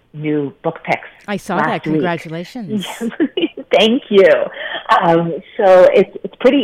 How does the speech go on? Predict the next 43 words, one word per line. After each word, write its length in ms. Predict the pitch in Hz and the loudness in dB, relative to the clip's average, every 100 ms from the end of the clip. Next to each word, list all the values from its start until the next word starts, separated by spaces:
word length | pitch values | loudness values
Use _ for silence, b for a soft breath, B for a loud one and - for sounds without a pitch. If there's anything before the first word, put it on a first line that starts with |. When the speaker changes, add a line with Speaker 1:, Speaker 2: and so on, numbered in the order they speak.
| 226 | 0
Speaker 1:
easy 160 | 185 220 | -2 -4
to 80 | |
find 340 | 220 202 156 156 | -2 -2 -2 0
right 220 | 156 147 | 0 0
now. 420 | 110 143 160 196 208 | 0 -4 -4 -8 -14
Just, 140 | - 139 _ b b b _ _ | -12 -12 _ b b b _ _
you 100 | 180 | -4
know, 120 | 170 | 0
and 140 | - 180 | 0 2
I 140 | 170 | 2
love 200 | 170 175 170 | 4 4 2
supporting 420 | - 175 170 165 | -4 0 0 -2
your 120 | 165 | 0
local 220 | 165 156 160 | 0 0 -2
bookseller. 560 | 156 - 160 156 156 - | -4 0 2 4 2 0
So, 200 | 156 151 | 2 2
um, 180 | - 151 | 0 -2
even 220 | 156 170 | -2 -2
if 80 | 170 | 0
they 100 | - 156 | 0 0
don't 200 | 165 147 | 0 0
have 220 | 147 170 185 | 0 2 4
it, 140 | 190 | 2
if 120 | 165 | 2
you 80 | - | -2
ask 280 | 139 139 - | 0 -2 -2
them, 180 | 165 156 | -6 0
they'll 120 | 147 | 0
order 420 | 107 - 135 135 | 0 -2 -2 -2
it 80 | 139 | 0
in. 320 | 131 151 214 - | 0 0 -6 -12
Speaker 2:
Mm-hmm. 260 | 190 196 262 - | -12 -10 -12 -2
Speaker 1:
Um, 500 | 165 156 151 156 151 - _ _ _ _ _ _ _ _ | 2 4 2 0 -8 -12 _ _ _ _ _ _ _ _
and 280 | 190 180 170 160 | -2 0 0 -2
you 60 | |
can 180 | 165 170 | -6 -4
find 300 | 165 156 156 | -2 -2 0
me 240 | 160 202 269 - | 0 0 -2 -2
at 140 | 160 | -2
my 100 | 156 | 0
website, 520 | 151 156 - 220 262 | 2 2 2 2 2
which 200 | 220 175 | -2 -8
is 80 | 160 | -10